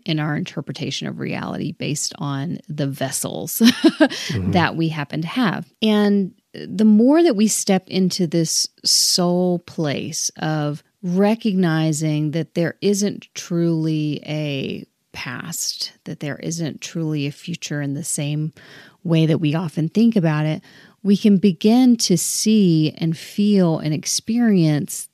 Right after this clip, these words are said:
Speaker 1: the depth of healing that happens when we approach our eternal aspect of self in a holistic way. We're suddenly open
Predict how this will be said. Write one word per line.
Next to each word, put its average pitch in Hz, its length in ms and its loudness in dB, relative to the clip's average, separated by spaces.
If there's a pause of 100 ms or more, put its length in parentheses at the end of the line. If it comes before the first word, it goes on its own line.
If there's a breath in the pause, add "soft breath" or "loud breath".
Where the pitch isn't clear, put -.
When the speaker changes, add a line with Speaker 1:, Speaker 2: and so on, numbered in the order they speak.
Speaker 1:
the 170 240 0
depth 185 640 -2
of 160 140 0
healing 185 600 2
that 151 120 0
happens 156 540 -4
when 160 140 0
we 160 140 2
approach 180 600 -2 (560 loud breath)
our 170 200 4
eternal 175 960 0 (240)
aspect 170 580 -2
of 151 100 -6
self 175 720 -4 (100)
in 190 140 2
a 180 80 2
holistic 175 720 -4
way. 196 460 -6
We're 180 200 0
suddenly 202 920 0
open 170 580 -2